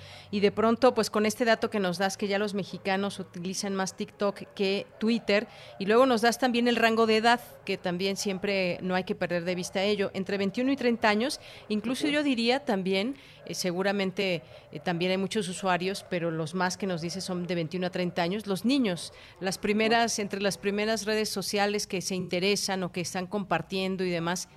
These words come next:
Speaker 1: es justamente TikTok, y encontramos niños, no sé desde qué edades, pero, pero quizás ocho o diez años que ya tienen u-, una cuenta o que,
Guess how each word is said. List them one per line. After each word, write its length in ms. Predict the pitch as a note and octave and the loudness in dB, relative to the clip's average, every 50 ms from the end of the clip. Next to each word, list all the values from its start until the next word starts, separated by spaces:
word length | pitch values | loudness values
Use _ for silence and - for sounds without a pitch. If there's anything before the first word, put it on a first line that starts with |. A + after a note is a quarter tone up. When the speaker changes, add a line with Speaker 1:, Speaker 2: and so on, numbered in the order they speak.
| - - - | -20 -12 -8
Speaker 1:
es 120 | G3 - - | -6 -6 -4
justamente 520 | - G#3 - - G3 G3 F#3 F3+ - - | -6 -6 -6 -4 -2 -2 -2 -2 -2 -4
TikTok, 420 | - - G3+ - - C4+ D4 D4 - - - - - - - | -4 -4 -6 -4 0 0 0 0 -2 -10 -20 -20 -20 -18 -8
y 120 | - G3 G3+ | -4 -2 -2
encontramos 480 | F3 G#3 G3+ F3+ G#3+ A3 A3+ A#3+ A3+ | 0 0 0 0 2 0 0 0 0
niños, 560 | A#3+ B3+ C4+ B3+ A#3+ A#3 A#3 A#3 A#3 - - - - - - - - - - | 2 2 4 4 4 4 2 0 -2 -6 -12 -16 -20 -20 -20 -20 -20 -12 -6
no 240 | F3 F#3 F#3+ G3 F#3+ | -4 -2 0 0 -2
sé 240 | - - G3 F#3 | -2 -2 -4 -4
desde 260 | F3 F#3+ E3+ D3+ D#3+ D#3+ | -4 -4 -4 -4 -6 -4
qué 120 | - F#3 | -4 -2
edades, 380 | E3 E3+ E3+ G3 G3+ G3+ E3+ - | 0 2 2 2 2 0 -4 -4
pero, 400 | - E3+ D#3 D#3 D#3 D3+ D3 - - - - - - - - - | -4 -4 -4 -2 -2 -4 -4 -6 -10 -16 -20 -20 -20 -20 -12 -4
pero 200 | - F3 E3 E3 | -2 0 0 -2
quizás 420 | E3 F3 E3 - F#3+ F#3+ F#3 - G3 | -2 -4 -2 0 0 0 0 0 0
ocho 380 | F#3+ G3+ G#3 G3+ - - F#3+ | 2 2 2 0 0 -2 -2
o 20 | F#3 | 0
diez 320 | F3 F3+ F#3+ F#3+ F3+ - G3 | 0 0 0 0 0 0 0
años 400 | F#3 F#3 F#3 F#3 G#3+ A#3 - - | 2 2 2 0 0 -2 -4 -4
que 160 | - F3+ D#3+ | -6 -4 -2
ya 260 | E3+ F3 F3+ F3+ F3+ | 0 2 2 0 0
tienen 540 | - F3+ F3+ F3 F3 F3 F3 E3+ E3 C#3+ - | -2 -2 0 0 0 0 0 -2 -4 -4 -6
u-, 140 | - E3 D3 - - - | -8 -8 -10 -10 -10 -6
una 200 | E3 E3 E3 D#3+ | -4 -4 -4 -4
cuenta 600 | - - G3+ A3+ A#3+ A#3 - - A3 A3 A#3 A3+ - - - - - | -2 0 2 4 4 4 4 2 2 2 2 -2 -6 -14 -20 -18 -10
o 220 | - E3+ E3+ - - | -4 -4 -4 -4 -4
que, 580 | E3+ E3+ E3 D#3+ D#3+ D#3+ D#3 D3+ D#3 D#3 D3+ | -4 -2 -2 -2 -2 -2 -4 -4 -6 -6 -8